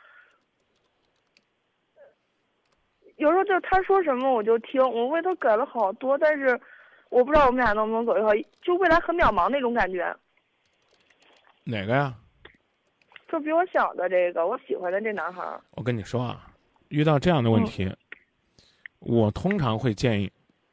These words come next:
Speaker 1: 嗯。
Speaker 2: 两个都放弃。
Speaker 1: 为什么呢？因为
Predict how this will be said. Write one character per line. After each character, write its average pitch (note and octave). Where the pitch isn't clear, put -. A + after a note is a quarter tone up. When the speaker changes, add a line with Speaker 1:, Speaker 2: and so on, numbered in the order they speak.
Speaker 1:
嗯。 A#3
Speaker 2:
两 G#2+
个 A2+
都 C#3+
放 C3+
弃。 -
Speaker 1:
为 E4+
什 D4
么 A3+
呢？ A3
因 F#4+
为 G4